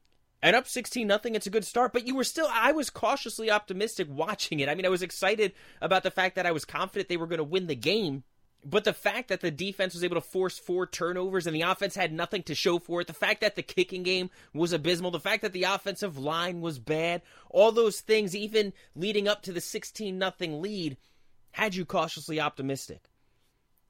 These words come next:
But let's quickly look at the timeline since then. Let's look at the timeline since Sam Darnold hit Le'Veon Bell on the left side of the end zone for a touchdown to go up fourteen nothing, followed by the two-point conversion where he scrambled around, running around, looking like it was a dead play, and then finds Le'Veon Bell on the right side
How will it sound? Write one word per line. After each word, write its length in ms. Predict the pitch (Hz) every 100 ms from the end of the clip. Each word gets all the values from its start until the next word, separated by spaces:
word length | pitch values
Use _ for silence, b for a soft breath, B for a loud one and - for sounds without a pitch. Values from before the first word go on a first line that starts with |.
| _ _
But 160 | 139 180
let's 160 | 262
quickly 240 | - 277 254
look 200 | 240 240
at 60 |
the 80 | 226
timeline 560 | - 196 190 190 175 151
since 360 | - 165 147
then. 120 | - 107
Let's 200 | 190 311
look 120 | 285
at 60 |
the 80 | 254
timeline 540 | 233 214 220 214 202 180
since 340 | - 208 185
Sam 320 | - 190 185
Darnold 400 | 160 170 180 175
hit 240 | 131 175 - b b b -
Le'Veon 400 | 143 170 156 151
Bell 220 | 160 160
on 60 |
the 80 | 151
left 200 | 151 156
side 280 | - 185 170
of 40 |
the 120 | 156 156
end 160 | 156
zone 240 | 139 156 151
for 180 | 165
a 60 | 143
touchdown 460 | - 170 - 156 151
to 40 |
go 120 | 147
up 60 | 143
fourteen 440 | - 151 - 165
nothing, 260 | 143 147 147
followed 420 | - 196 202 196
by 160 | 180 180
the 100 | 165
two-point 460 | - 202 - 196
conversion 380 | 170 160 180 175
where 140 | 170
he 40 | 160
scrambled 480 | - - 185 175 165
around, 320 | 170 170 165
running 240 | 175 180
around, 360 | 170 170 170 170 b b -
looking 320 | 175 202 180
like 200 | 170 170
it 160 | 170
was 160 | 160 143
a 80 | 151
dead 400 | 123 180 180 147
play, 340 | - 170 170
and 80 | 165
then 140 | 160
finds 320 | 156 170 170 165
Le'Veon 280 | 165 170
Bell 140 | 165 180
on 80 | 185
the 80 |
right 240 | 185 208 208
side 320 | - 151 131